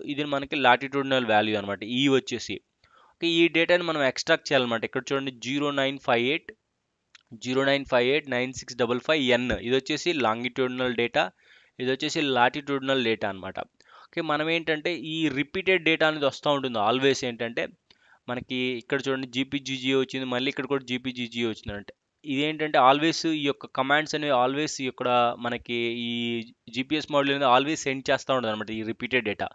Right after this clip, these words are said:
ఫస్ట్ జీపీవీటీఏ వచ్చి సెండ్ చేస్తుంది, తర్వాత జీపీజీజీఏ, నెక్స్ట్ జీపీజీఎస్ఏ, జీపీఆర్ఎంసీ,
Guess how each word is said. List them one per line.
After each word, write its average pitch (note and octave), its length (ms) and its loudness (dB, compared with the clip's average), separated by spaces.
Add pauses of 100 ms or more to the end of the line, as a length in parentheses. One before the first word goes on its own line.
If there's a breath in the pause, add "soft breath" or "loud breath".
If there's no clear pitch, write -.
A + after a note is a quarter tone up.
(420 soft breath)
ఫస్ట్ - 280 -8 (180)
జీపీవీటీఏ C#3 920 -2
వచ్చి C3 180 -2
సెండ్ A#2 260 -8
చేస్తుంది, B2+ 280 -8
తర్వాత B2+ 300 -4 (200)
జీపీజీజీఏ, B2 800 -4 (600 loud breath)
నెక్స్ట్ B2+ 240 -6 (120)
జీపీజీఎస్ఏ, D3 1080 -4 (580 soft breath)
జీపీఆర్ఎంసీ, C#3 1400 -4